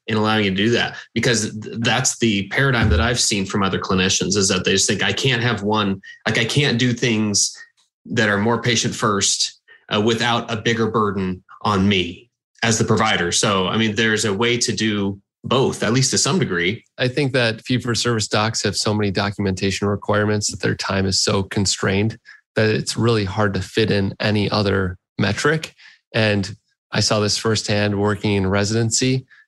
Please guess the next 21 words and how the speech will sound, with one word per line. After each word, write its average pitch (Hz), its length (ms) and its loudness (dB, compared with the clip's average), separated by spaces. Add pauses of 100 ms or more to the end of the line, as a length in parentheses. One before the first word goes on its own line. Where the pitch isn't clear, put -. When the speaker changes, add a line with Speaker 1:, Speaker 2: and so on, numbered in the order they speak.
Speaker 2:
at 110 160 2
our 101 300 0 (200)
large 104 280 0
corporate 107 300 -2
healthcare 107 480 -2
system. 110 580 0 (400)
They 110 220 2
would 110 340 2
try 113 220 0
to 104 240 0 (100)
put 123 120 2
a 113 60 2
new 120 240 2
initiative 127 880 0 (540)
and 107 200 4
it 107 60 4
would 101 160 0
feel 110 260 2
like, 101 340 -2 (140)
you 101 80 0
know, 98 340 0